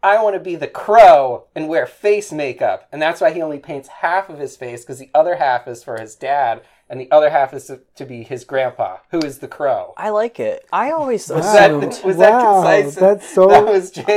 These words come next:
Speaker 2: I always
Speaker 3: There's layers to that.
Speaker 2: So I always assumed there just wasn't enough face paint to go around. Hence, like, like, Sammy gets half, and then, like, um,
Speaker 1: Why would
Speaker 2: Thunder
Speaker 1: Sammy
Speaker 2: Rosa
Speaker 1: get
Speaker 2: get
Speaker 1: any face paint?
Speaker 2: I'm so sorry.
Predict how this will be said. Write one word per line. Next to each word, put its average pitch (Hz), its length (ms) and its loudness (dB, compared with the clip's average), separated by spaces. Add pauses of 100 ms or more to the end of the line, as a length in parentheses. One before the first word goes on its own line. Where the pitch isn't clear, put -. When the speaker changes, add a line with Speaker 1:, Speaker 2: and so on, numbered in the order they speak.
Speaker 2:
I 240 160 -4
always 339 140 -6
Speaker 3:
There's 214 300 6
layers 240 400 6
to 175 80 -8
that. 143 320 -6 (680)
Speaker 2:
So 165 200 -6
I 180 160 -4
always 269 300 -8
assumed 151 400 -10
there 131 120 -6
just 135 180 -12
wasn't 131 260 -6
enough 120 240 -8
face 107 240 -12
paint 107 200 -14
to 110 80 -20
go 101 160 -8
around. 92 500 -14 (100)
Hence, 143 380 -10
like, 110 420 -8 (360)
like, 104 180 -14
Sammy 151 340 -8
gets 135 200 -10
half, 127 400 -4
and 107 100 -12
then, 107 220 -14
like, 95 280 -18 (480)
um, 101 420 -12
Speaker 1:
Why 143 100 -12
would 180 40 -4
Speaker 2:
Thunder 175 200 0
Speaker 1:
Sammy 156 80 -4
Speaker 2:
Rosa 160 360 2
Speaker 1:
get 170 180 -2
Speaker 2:
get - 60 -12
Speaker 1:
any 117 240 -14
face 107 360 -20
paint? 107 280 -20
Speaker 2:
I'm 160 180 -4
so 139 160 -10
sorry. 107 300 -12